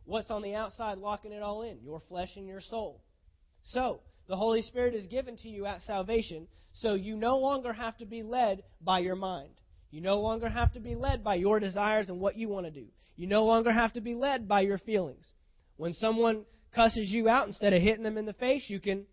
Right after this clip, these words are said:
forgive them. When someone, uh, is getting on your nerves, you can be patient with them. When you don't feel like having self-control, you can have self-control. This is why the Holy Spirit's been given to you at salvation,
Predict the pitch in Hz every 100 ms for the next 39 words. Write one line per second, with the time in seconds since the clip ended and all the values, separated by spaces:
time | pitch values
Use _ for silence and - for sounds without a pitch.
0 | - - 208 247 175 160 127 _ _ _
1 | _ 175 190 - 240 240 233 233 233 _
2 | - - 202 196 185 175 208 196 175 170
3 | 180 220 226 220 226 220 226 262 247 190
4 | 190 185 208 - 254 240 190 180 156 143
5 | - _ _ _ _ _ 160 202 214 214
6 | 175 208 208 214 226 220 240 226 226 233
7 | 233 214 - 240 240 233 247 262 277 240
8 | 180 185 185 196 185 220 202 220 208 240
9 | 165 156 202 220 196 214 208 202 214 196
10 | 214 190 190 190 196 214 196 196 180 170
11 | - _ - 196 190 - 190 185 190 -